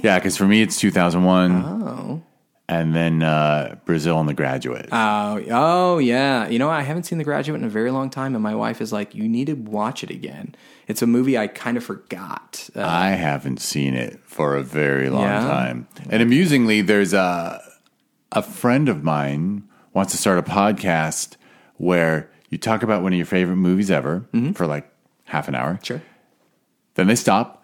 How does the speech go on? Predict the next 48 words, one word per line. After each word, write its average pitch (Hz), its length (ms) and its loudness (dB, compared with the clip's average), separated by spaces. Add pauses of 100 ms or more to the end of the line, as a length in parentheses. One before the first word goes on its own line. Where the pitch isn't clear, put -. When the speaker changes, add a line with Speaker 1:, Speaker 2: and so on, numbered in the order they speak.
(120)
Speaker 1:
Then 127 140 4
you 139 100 4
watch 120 380 4
it 107 60 -4
again 98 240 2
for 95 100 -2
the 87 80 0
first 90 280 0
time 87 160 2
in 82 100 0
thirty 82 240 4
years. 82 340 4
Speaker 2:
Ooh. 165 540 0
Speaker 1:
And 135 160 4
then 135 160 4
you 131 160 2
talk 127 380 2
about, 117 440 2
did 113 180 4
it 104 100 2
hold 98 280 2
up 127 200 2
or 92 80 2
not? 73 360 -2
Speaker 2:
Ah, 117 140 0
that's 139 160 -2
a 135 40 -4
good 117 200 -2
one. 110 360 -2 (220)
Speaker 1:
And, 98 1040 2 (640)
God, 87 240 -8
I 90 140 -2
haven't 90 340 -4
seen 80 300 -8
that 73 180 -8
for - 140 -20
so 76 440 -6
long. 73 800 -6
Speaker 2:
I 120 40 -6
heard 147 100 0
Speaker 1:
I - 40 2
haven't 156 180 4
Speaker 2:
some 127 40 0
Speaker 1:
seen 120 140 2
Brazil 104 320 2
for 220 160 -6
so 69 200 -6
long. 64 320 -12